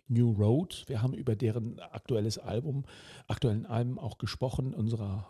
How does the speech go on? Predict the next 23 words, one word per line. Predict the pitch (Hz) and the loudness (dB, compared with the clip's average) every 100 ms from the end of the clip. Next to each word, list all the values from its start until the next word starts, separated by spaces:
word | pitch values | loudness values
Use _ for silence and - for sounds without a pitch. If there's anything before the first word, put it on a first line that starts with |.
| - | -10
ähm, | 107 110 95 - 120 | -8 -8 -10 -6 -6
Rückschau | - - 123 | -4 -4 -4
auf | - - | -4 -4
das | 98 - - - | -4 -4 -8 -8
Plattenjahr | 113 - 147 135 131 | -8 -4 -2 0 -2
zwanzig | - 123 120 - | -2 -2 -2 -2
zweiundzwanzig. | 127 120 120 - 123 127 139 127 - - - - - - _ _ | -2 -2 -4 -4 -4 0 0 -2 -8 -18 -16 -16 -18 -20 _ _
Und, | 117 110 110 113 117 | -2 0 -2 -2 -2
äh, | |
das | 104 110 - | 0 0 -2
Album | - 113 120 110 | -2 0 2 0
damals | 117 117 120 | 0 -2 -2
hieß | 147 - - _ _ _ _ - | -4 -4 -8 _ _ _ _ 2
Ants | 113 123 - | 2 2 -2
from | - 120 113 123 | -4 -2 -2 -2
Up | - 120 - - 117 | -4 -4 -6 -6 4
There, | 113 131 190 - _ _ _ _ _ _ _ _ _ _ _ | 4 4 -2 -8 _ _ _ _ _ _ _ _ _ _ _
also | 117 104 104 - _ _ | -2 -2 -4 -10 _ _
Ameisen | 110 113 117 120 107 | -2 2 2 0 -2
von | 104 | 0
oben, | 113 139 175 180 _ _ - | 2 2 0 -6 _ _ -8
so | 143 131 | -4 0
irgendwie. | 143 151 147 147 | 0 0 -2 -6